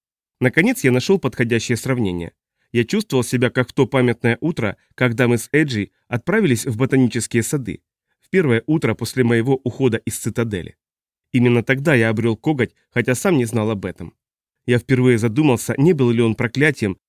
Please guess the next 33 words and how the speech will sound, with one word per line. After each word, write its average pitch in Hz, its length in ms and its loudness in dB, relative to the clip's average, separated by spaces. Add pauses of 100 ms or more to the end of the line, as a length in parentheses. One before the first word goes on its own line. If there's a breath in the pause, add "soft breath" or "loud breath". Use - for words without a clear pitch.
(160)
равно 127 380 0
как 110 200 -6
и 120 40 0
благословением. 110 840 -4 (580)
Или, 127 160 4
возможно, 120 500 2
все 123 180 -2
минувшие 120 460 0
месяцы 123 380 -2
потребовались 117 640 -2
мне, 107 220 -2 (300)
чтобы 127 300 0
полностью 135 460 0
оправиться 117 440 -2
от 110 120 -4
раны, 131 300 0 (220)
нанесенной 120 600 2
листом 120 440 0
Аверна 120 500 0
вечером 113 460 0
того 104 240 -4
же 101 140 -6
дня. 92 240 -8 (800)
Я 120 160 0
достал 113 340 -2
коготь 175 340 0
и 117 40 -2
внимательно 123 500 2
вгляделся 117 560 -2
в - 40 -8
его 120 220 2
серебристое 113 600 0
мерцание, 101 560 -2